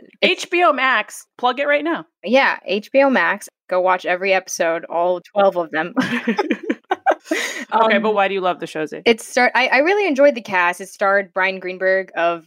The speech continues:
Speaker 1: One Tree Hill fame and also from The Perfect Score. I don't know if you know that movie, but it's also a classic.
Speaker 2: I do.
Speaker 1: Chris Evans and ScarJo. Um, I felt like it was a show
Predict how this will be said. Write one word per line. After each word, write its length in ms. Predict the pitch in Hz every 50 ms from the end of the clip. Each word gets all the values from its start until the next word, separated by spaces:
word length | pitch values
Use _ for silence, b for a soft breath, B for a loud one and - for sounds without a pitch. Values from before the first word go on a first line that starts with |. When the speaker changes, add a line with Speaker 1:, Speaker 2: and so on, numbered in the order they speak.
| _ _
Speaker 1:
One 260 | - 170 170 175 180
Tree 200 | - - 185 180
Hill 180 | 175 156 160 165
fame 480 | - - 226 233 247 254 262 262 254 -
and 260 | - 185 180 180 180
also 600 | - - 165 170 - - - 180 185 185 185 180 175 _
from 180 | - 175 175 175
The 80 | 170 165
Perfect 380 | - 165 165 - 165 156 -
Score. 500 | - - - - 107 127 160 185 208 208
I 120 | 107 - 165
don't 160 | 147 - -
know 180 | - - -
if 100 | - 180 -
you 120 | - -
know 60 | -
that 200 | 156 180 180 180
movie, 260 | 196 190 190 196 196 196
but 200 | 190 196 - -
it's 260 | - - - - -
also 360 | - - - - 180 180 185
a 80 | 190 190
classic. 720 | - - 180 165 208 208 - 220 220 220 220 _ - -
Speaker 2:
I 80 | 190 185
do. 320 | - 202 220 208 196 180 175
Speaker 1:
Chris 220 | - - 180 170 -
Evans 360 | 160 156 156 165 170 180 160
and 200 | 160 160 165 180
ScarJo. 560 | - - - - 170 - 170 175 190 196 - - _ _
Um, 400 | - 170 165 160 160 165 170 170 - _ _
I 140 | - 214 226
felt 180 | 220 - 254 220
like 140 | 269 277 277
it 60 | 269
was 120 | 247 220 220
a 40 |
show 500 | 208 - - 208 202 202 202 208 208 208